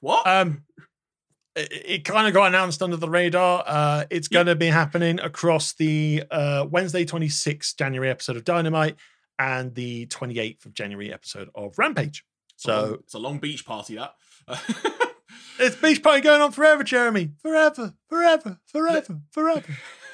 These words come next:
Speaker 1: So we will be talking about what's happened in between then and also be previewing the Royal Rumble. I was gonna say based on what we know, but given that we now know most of the competitors in the Women's Rumble,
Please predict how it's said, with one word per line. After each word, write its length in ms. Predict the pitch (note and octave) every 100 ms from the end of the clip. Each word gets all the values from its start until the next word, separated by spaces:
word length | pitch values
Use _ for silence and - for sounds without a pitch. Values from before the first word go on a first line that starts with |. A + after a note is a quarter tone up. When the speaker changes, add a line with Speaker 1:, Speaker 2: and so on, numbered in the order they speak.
| - _ _ - - A3
Speaker 1:
So 160 | - G3+
we 180 | F3 A3
will 120 | A#3
be 120 | A3
talking 460 | G3 A3+ G#3+ G#3+ G3+
about 420 | F3+ E3 F#3 F#3 - _
what's 300 | D#3 E3 D3
happened 300 | D#3+ D#3+ D#3
in 100 | D3
between 500 | C3+ - - G3+ G3+
then 160 | G3+ G3
and 120 | F#3+
also 380 | G3 A3 - G3
be 140 | G#3
previewing 680 | - - F#3+ F#3+ F#3+ F#3 F3
the 80 | D#3+
Royal 280 | D#3 D#3
Rumble. 480 | D3+ D3+ D3+ D#3 D3+ - _ _ _ -
I 80 | G3
was 120 | G3+
gonna 140 | A3
say 200 | C4+ B3+
based 300 | G#3 G3+ F#3
on 120 | F3+ D#3+
what 180 | D#3+
we 140 | D#3 D3
know, 340 | D#3 C3 G2+
but 140 | A2+ D3
given 300 | G3 A3 G3
that 120 | F3
we 140 | E3
now 240 | E3 D#3+ D#3+
know 480 | D3+ D3 C#3 C#3 D3+ -
most 560 | D#3 D#3 D3+ D#3 D3+
of 80 | E3
the 80 | D3
competitors 760 | D#3+ D3 D#3 D3+ - B2 A2+
in 200 | - C#3
the 80 | B2+
Women's 380 | B2 B2 A#2+ A#2
Rumble, 420 | B2+ A#2+ G2+ G#2+